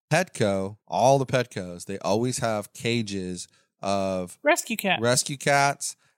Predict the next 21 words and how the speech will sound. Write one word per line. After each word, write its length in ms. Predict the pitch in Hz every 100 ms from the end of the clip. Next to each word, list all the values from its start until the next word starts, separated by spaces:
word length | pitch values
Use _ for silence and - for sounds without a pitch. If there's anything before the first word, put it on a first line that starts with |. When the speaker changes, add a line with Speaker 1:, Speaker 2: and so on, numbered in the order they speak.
| _
Speaker 1:
and 200 | 95 90
they 60 |
have 280 | 87 85 -
kittens 920 | - 151 151 151 143 143 143 143 143 - _ _
and 120 | 95 107
all 260 | 120 117
that 180 | 110 98
fun 260 | 104 92 90
stuff. 360 | - 82 76 _
So 280 | - 110 101
if 100 | 98
you 80 | 98
want 200 | 113 143
a 40 |
cat, 540 | - 180 147 117 - - _
go 280 | - 120 123
there 280 | 110 92 85
and 100 | 87
adopt 420 | 82 92 90 -
the 60 | 90
cat 400 | - 80 62